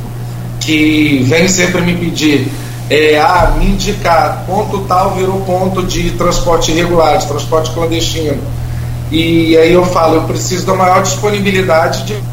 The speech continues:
veículos." Porque só com a disponibilidade de veículos e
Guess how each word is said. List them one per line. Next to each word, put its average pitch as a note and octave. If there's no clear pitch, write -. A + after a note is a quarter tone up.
veículos." A3
Porque -
só A3
com C4
a -
disponibilidade G#3+
de F3+
veículos D#3+
e D#3